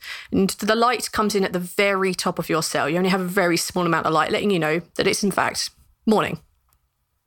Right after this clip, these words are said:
And Caden goes outside of Sultana's cell, and he bangs on the door.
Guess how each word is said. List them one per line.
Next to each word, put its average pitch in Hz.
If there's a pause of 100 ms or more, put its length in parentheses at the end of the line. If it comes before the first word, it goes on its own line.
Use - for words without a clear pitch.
And 208
Caden 202
goes 196
outside 185
of 165
Sultana's 220 (560)
cell, 160 (140)
and 175
he 185 (580)
bangs 220
on 220
the 202
door. 202